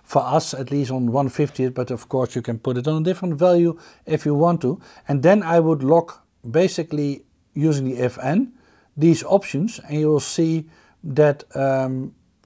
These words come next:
we can't use this one anymore. So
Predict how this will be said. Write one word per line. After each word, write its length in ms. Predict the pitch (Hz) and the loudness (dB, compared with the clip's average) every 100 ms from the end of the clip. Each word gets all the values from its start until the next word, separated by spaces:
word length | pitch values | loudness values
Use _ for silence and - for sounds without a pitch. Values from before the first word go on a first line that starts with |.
| _ | _
we 180 | - 147 | -4 -4
can't 380 | 147 180 170 147 | 0 2 2 0
use 220 | 143 123 | 0 2
this 240 | 143 196 139 | 2 0 0
one 260 | 147 170 | -2 -2
anymore. 600 | 160 170 160 160 160 190 _ _ _ _ _ | -2 -4 -2 -4 -6 -10 _ _ _ _ _
So 440 | - 139 135 - | -10 -6 -6 -8